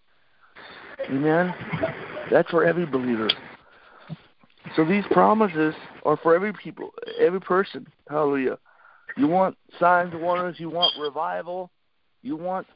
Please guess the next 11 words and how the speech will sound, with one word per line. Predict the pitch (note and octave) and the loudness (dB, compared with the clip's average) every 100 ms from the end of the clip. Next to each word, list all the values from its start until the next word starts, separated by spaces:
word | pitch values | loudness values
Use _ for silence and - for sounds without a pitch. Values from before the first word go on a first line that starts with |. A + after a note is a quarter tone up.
| - | -12
the | C3+ - | -6 0
gifts | F#3+ - | 0 -2
of | C#3+ | -8
the | D3+ C#3+ | -10 -10
Spirit. | - F3+ F3+ F3+ | -6 -2 0 0
Hallelujah. | - F3+ D#3+ D#3+ E3+ F3 F3+ E3+ F3+ A3 - _ _ _ C4+ _ _ _ _ - | 0 0 0 0 2 2 2 -4 -12 -12 -16 _ _ _ -20 _ _ _ _ -16
You | C3+ G#3 | -10 -2
don't | A3 G#3+ F3 G3+ | 2 2 2 -2
need | F#3 | -6
to | |
be | E3 | -10